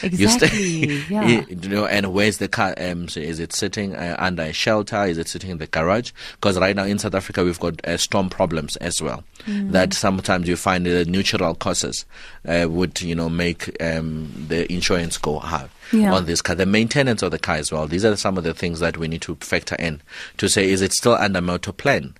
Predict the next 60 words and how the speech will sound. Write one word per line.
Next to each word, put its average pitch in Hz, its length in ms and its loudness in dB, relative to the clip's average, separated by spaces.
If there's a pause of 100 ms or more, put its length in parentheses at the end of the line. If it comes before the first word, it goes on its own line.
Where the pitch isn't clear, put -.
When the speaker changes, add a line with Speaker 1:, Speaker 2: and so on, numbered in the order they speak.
(400)
Speaker 1:
Uh, 90 260 4
does 87 200 0
it 90 100 -2
still 98 220 0
have 92 260 0
warranty 95 640 2
on 76 200 -6
the 76 80 -8
car? 76 280 -4
Or 87 160 0
these 98 200 -2
are 110 60 4
the 95 140 -2
things 87 240 -4
that 82 120 0
should 85 200 -4
you 90 180 -4
face 107 260 2
any 104 220 4
mechanical 95 580 0
problems, 92 520 -2 (280)
it's 92 120 -6
all 90 180 0
gonna 80 220 -4
come 85 200 -2
out 78 80 -2
of 76 140 -8
your 78 100 -4
pocket. - 460 -6
Speaker 2:
Yeah. 202 260 4 (160)
Speaker 1:
Mm, - 180 -4
yeah. - 140 -6 (160)
Speaker 2:
I 453 280 2
heard, 196 480 4
and 233 120 2
I 226 80 4
don't 269 160 2
know 262 100 0
how 226 160 2
true 240 220 0
that, 190 240 0
uh, 156 200 0
this 190 220 0
is, 160 300 0
that 175 220 0
even 269 340 4
the 285 80 2
color 302 680 2
of 170 180 2
the 180 80 0
car - 460 0
Speaker 1:
Mm. 92 280 -4
Speaker 2:
influences 202 760 4
how 190 120 -4
much 170 240 -2
you 196 60 -6
pay - 220 -4
for 170 140 -6
insurance. 151 440 -4
That 170 160 2